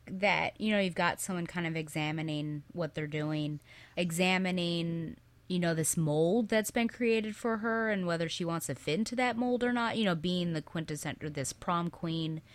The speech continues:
being with the pop your guy. Is she just gonna, you know, get married and have kids? Is that what she wants? So, so, like, really figuring herself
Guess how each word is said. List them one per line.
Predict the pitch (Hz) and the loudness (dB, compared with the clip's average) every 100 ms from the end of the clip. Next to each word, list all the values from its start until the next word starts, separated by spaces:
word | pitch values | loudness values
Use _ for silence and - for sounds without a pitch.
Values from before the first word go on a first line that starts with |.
| - - - - | -20 -20 -16 -2
being | 170 170 | 2 4
with | 170 160 | 2 -2
the | 165 | -4
pop | - 156 151 | -2 -2 -2
your | 160 156 151 | -2 -2 -2
guy. | 151 143 143 139 143 - - - - - | 0 0 0 -2 -4 -10 -20 -20 -20 -8
Is | 165 | -4
she | 143 165 | -2 -2
just | 151 156 - | -2 -4 -2
gonna, | 156 139 131 - | 0 0 -2 -2
you | 151 | -2
know, | 143 | 0
get | 147 147 | -2 -2
married | 156 147 143 | -2 0 0
and | 139 | -2
have | 139 135 | -2 -4
kids? | - 190 185 175 | -4 -2 0 -2
Is | 147 | 0
that | 139 139 | 0 0
what | 147 | -2
she | 160 | -2
wants? | 156 180 | 0 -2
So, | - | 0
so, | 190 - 240 | 0 6 6
like, | - 202 175 | 8 6 6
really | 202 254 339 | 8 8 8
figuring | - 262 220 214 208 | 4 4 6 6 4
herself | 190 180 160 - 151 | 4 2 2 2 2